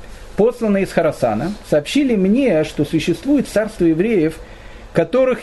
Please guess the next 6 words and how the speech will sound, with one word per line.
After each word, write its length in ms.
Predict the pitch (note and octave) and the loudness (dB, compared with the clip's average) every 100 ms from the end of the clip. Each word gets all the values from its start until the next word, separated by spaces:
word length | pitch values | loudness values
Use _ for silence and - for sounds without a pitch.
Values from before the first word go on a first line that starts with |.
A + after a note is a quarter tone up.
| - | 0
именуют 640 | F#3 G3 G3+ C4 B3+ A#3+ - - - - - | 0 2 2 2 0 -2 -6 -20 -20 -8 0
Аль-Кузари". 960 | G3 G#3 G3+ - - F#3 G3+ F#3+ A#2+ - - - - - - - | 0 0 -4 -8 -2 0 2 2 0 -4 -16 -20 -20 -20 -8 -2
Так 200 | A#3 G#3+ | 0 0
оно 160 | F#3+ | 0
называется 480 | F#3 E3 F3 D#3 E3 | 2 2 2 2 0
по-арабски, 680 | E3 F3+ B3+ C#4 - F3 | 2 2 2 0 -2 -2